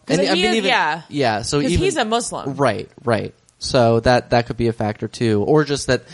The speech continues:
Speaker 2: the scenes we're seeing are in market scenes, that's a bunch of, you know, Hindus hanging out
Speaker 1: Yeah.
Speaker 2: that don't have the same things. And then if we were in the Muslim quarter,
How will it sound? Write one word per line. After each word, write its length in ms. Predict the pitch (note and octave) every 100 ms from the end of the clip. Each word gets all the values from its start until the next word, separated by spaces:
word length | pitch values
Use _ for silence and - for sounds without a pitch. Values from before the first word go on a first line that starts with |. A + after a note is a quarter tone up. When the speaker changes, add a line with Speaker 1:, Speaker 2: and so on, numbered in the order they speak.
| -
Speaker 2:
the 100 | C#3
scenes 300 | C3+ D3 C#3
we're 60 | B2+
seeing 340 | - C3+ B2
are 60 | B2
in 160 | A#2+ A#2+
market 280 | A#2+ B2
scenes, 280 | - A#2+ A2+
that's 220 | A2+ A2 A#2
a 40 |
bunch 280 | A2+ A2+ -
of, 260 | G#2+ G2+
you 80 | B2
know, 280 | A2 G2+ G2+
Hindus 380 | A#2 C#3+ C3 A2+
hanging 260 | A#2 G#2+
out 120 | G#2+ C#3
Speaker 1:
Yeah. 80 |
Speaker 2:
that 60 | D3
don't 180 | B2 B2
have 140 | A#2
the 100 | G#2
same 280 | - G#2 G#2+
things. 360 | G#2+ G2 G#2 A#2
And 80 |
then 100 | G#2+
if 120 | G#2 A2+
we 60 |
were 40 | G#2+
in 60 |
the 80 | G#2
Muslim 400 | A2 A2 A2+ G2+
quarter, 560 | - C3+ B2 G2+ G2+